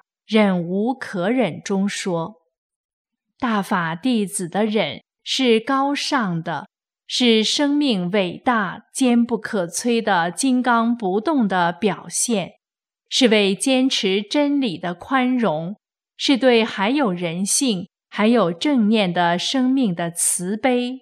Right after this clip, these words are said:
与挽救。从中我认识到，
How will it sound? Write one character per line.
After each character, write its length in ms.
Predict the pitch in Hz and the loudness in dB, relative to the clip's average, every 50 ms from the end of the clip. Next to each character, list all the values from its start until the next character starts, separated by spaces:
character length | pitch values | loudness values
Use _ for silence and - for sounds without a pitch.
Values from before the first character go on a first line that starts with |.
| _ _ 226 | _ _ -2
与 220 | 202 202 226 262 | 0 2 2 0
挽 420 | 269 254 269 220 180 160 - - _ | 0 0 -2 -2 -2 -8 -14 -18 _
救。 500 | - - 247 247 220 180 - - _ _ _ _ _ _ _ _ _ _ _ _ _ _ _ _ _ _ _ _ _ _ _ _ _ | -6 -2 0 0 0 0 -4 -8 _ _ _ _ _ _ _ _ _ _ _ _ _ _ _ _ _ _ _ _ _ _ _ _ _
从 220 | - 247 220 220 | 0 2 2 4
中 340 | 220 254 240 233 233 233 240 | 4 4 2 2 2 0 0
我 160 | 214 196 170 | 0 -2 -2
认 280 | 180 202 233 220 196 180 | -2 -4 -2 -2 -2 -2
识 160 | - - 180 | -4 -6 -6
到， 300 | - 185 170 160 170 | -6 -8 -8 -8 -10